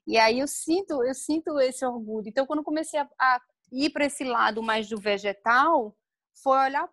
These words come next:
pra ele e dizer assim, "Cara, pra mim despertou, abriu minha mente, explodiu assim, ó, puxa, uau, como é que eu nunca pensei em usar isso?" E aí eu saí buscando as referências e, e hoje tem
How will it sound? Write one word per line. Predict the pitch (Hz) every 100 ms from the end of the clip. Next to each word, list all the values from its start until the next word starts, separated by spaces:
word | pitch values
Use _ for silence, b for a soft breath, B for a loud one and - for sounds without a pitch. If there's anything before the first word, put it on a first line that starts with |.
| -
pra | 330 254
ele | 269 294 294
e |
dizer | 285
assim, | 262 269
"Cara, | - 269 330 381 370 294 262
pra | - 285
mim | 311 311
despertou, | 294 311 - 330 277 294
abriu | 311 262 294
minha | 349 415
mente, | 262 233 -
explodiu | - 302 302 226
assim, | 214 170
ó, | 180 _
puxa, | - - - - _ _ _ _
uau, | 190 247 254 240
como | 240 403
é |
que | 415
eu | 262
nunca | 269 285
pensei | 277 254 - - 240
em | 220 220
usar | 214 214
isso?" | 220 220 - - B B 277
E |
aí | 311
eu | 381
saí | - 277
buscando | 285 - 262 247
as | 240
referências | 262 277 269 302 339 302
e, | 294 294 233 247 247
e | 240
hoje | 240 254 262
tem | 480 247